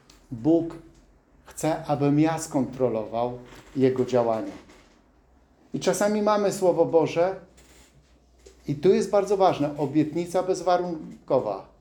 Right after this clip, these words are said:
ale ja, pewnie Bóg powiedział,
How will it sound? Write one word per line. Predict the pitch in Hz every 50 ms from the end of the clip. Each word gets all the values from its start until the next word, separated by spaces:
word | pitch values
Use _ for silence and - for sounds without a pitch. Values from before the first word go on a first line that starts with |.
| _ _ _ _ _ _ _ _ -
ale | 147 147 143 139 131 131
ja, | 131 143 143 143 147 151 156 151 151 - - - - - _ _ _ _ _ _ _ _ _ -
pewnie | 156 156 151 156 151 135
Bóg | - 165 - -
powiedział, | - 160 151 160 165 151 143 156 151 147 151